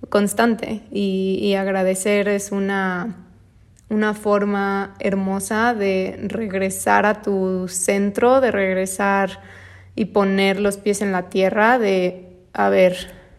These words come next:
<laughs> esto tienes, esto tienes, esto tienes, y está increíble", y de ahí haz lo mejor con lo que tengas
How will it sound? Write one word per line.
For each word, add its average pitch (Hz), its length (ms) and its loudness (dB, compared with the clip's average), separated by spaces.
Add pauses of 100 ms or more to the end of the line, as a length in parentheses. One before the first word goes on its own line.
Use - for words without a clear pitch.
(340)
<laughs> - 420 -2
esto 233 320 4
tienes, 190 560 0
esto 190 320 -4
tienes, 180 420 -4
esto 185 300 -6
tienes, 196 560 -2 (200)
y 190 540 -2
está 196 220 -2
increíble", 180 580 0
y 180 140 0
de 180 140 0
ahí 208 420 2 (460)
haz 214 140 4
lo 220 100 4
mejor 190 520 2
con 196 160 -2
lo 185 100 -2
que 185 120 -4
tengas 190 720 -2